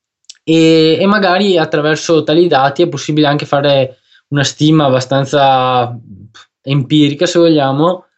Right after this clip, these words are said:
eh, de-, del tipo di utenti che usa l'applicazione, perché,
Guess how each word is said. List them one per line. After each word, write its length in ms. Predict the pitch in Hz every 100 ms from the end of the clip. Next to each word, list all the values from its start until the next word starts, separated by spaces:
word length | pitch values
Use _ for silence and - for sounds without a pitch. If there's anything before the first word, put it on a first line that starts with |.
| _ _ _
eh, 600 | - 151 151 147 143 143 139
de-, 280 | 151 147 -
del 300 | 151 160 156
tipo 240 | 165 185
di 80 | 175
utenti 500 | 151 139 139 131 170
che 120 | 156
usa 180 | 139 151
l'applicazione, 580 | 135 135 131 127 160 135
perché, 460 | 123 135 127 -